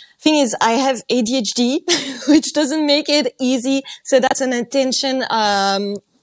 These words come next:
a-, an attention disorder, basically, right? So, uh, I just always felt misunderstood. But the truth is, I didn't understand myself. I, I thought I knew myself, but I didn't. So w-, w-, what happened is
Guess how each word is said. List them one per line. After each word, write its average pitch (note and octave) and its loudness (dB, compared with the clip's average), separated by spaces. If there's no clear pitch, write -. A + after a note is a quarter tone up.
a-, A3 2
an A#3 2
attention A#3+ 0
disorder, G3 -2
basically, F3+ -4
right? G#3 2
So, C4+ 4
uh, B3 -2
I B3+ 0
just E4+ -4
always C#4 0
felt C#4+ -2
misunderstood. C4 -4
But B3 -2
the C4 -2
truth F#4 -2
is, C#4+ 0
I D#4+ 2
didn't B3+ -2
understand G#3+ -2
myself. G3 -2
I, G#3+ 0
I A3+ 0
thought D4 0
I A#3+ -4
knew A#3+ 0
myself, D#4+ -4
but G#3 -2
I A3 0
didn't. G#3+ -2
So - 2
w-, A#3 -2
w-, B3 -2
what C4+ 2
happened B3 -2
is A3+ -4